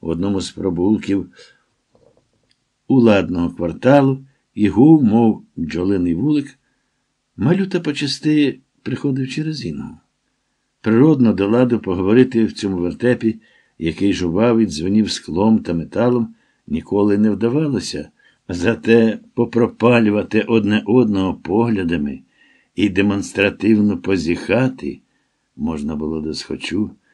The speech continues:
головне, щоб не надто впадало у вічі стороннім. На жаль, ще не написані загальні закони розвитку службових романів, хоч і продовжуються вони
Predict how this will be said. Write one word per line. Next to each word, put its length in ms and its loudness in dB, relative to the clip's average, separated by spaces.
головне, 500 -2
щоб 320 -8
не 160 0
надто 440 0
впадало 640 0
у 180 -6
вічі 300 0
стороннім. 760 -4
На 200 4
жаль, 320 4
ще 380 -2
не 140 4
написані 580 4
загальні 460 0
закони 480 0
розвитку 540 -4
службових 640 -6
романів, 560 -4
хоч 260 -2
і 60 4
продовжуються 920 4
вони 380 0